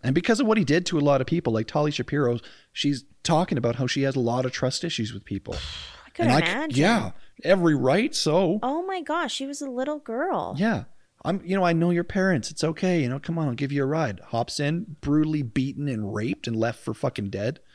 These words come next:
Speaker 2: Yeah.
Speaker 1: If it wasn't for that officer and if it wasn't for that Good Samaritan, she wouldn't be here.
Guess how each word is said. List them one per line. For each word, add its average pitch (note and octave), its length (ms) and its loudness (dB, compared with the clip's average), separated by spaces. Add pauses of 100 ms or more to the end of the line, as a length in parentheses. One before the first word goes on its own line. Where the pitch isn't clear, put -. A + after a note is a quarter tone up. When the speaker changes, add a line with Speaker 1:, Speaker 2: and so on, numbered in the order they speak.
(100)
Speaker 2:
Yeah. G3+ 400 -4 (140)
Speaker 1:
If - 80 -4
it A#2 100 0 (100)
wasn't D3 420 2
for C3+ 200 0
that C3 160 2
officer G#2 400 -2
and F#2 100 -4
if - 60 -10
it F#2+ 80 -6
wasn't A#2+ 340 -2
for - 60 -20
that A#2+ 160 -2
Good A2+ 160 -6
Samaritan, G2+ 480 -8
she - 180 -10
wouldn't A2 380 -4
be G#2 180 -8
here. - 240 -20